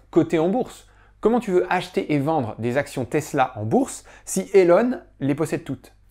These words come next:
Pas con. Alors premièrement, combien d'actions Tesla existe-t-il dans le monde et combien sont détenues par Elon Musk ? Alors on doit pouvoir trouver ça dans des documents officiels, mais moi je suis tombé sur ce site internet là qui me simplifie quand même grandement la tâche.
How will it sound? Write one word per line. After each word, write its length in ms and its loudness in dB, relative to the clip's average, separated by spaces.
Pas 100 0
con. 220 -8
Alors 200 0
premièrement, 600 0
combien 460 0
d'actions 400 -6
Tesla 460 -2
existe-t-il 640 -6
dans 140 0
le 40 0
monde 380 -2
et 180 -2
combien 400 -2
sont 240 -4
détenues 380 -2
par 380 0
Elon 180 -2
Musk ? 400 -14
Alors 140 -10
on 40 -6
doit 180 2
pouvoir 260 0
trouver 200 0
ça 200 0
dans 100 0
des 120 0
documents 460 -2
officiels, 640 -2
mais 80 -4
moi 140 0
je 80 -6
suis 80 -8
tombé 220 -4
sur 160 -12
ce 120 -6
site 220 -6
internet 400 -8
là 280 -2
qui 120 -2
me 60 2
simplifie 540 -4
quand 100 -2
même 180 -2
grandement 260 -2
la 100 -2
tâche. 360 -16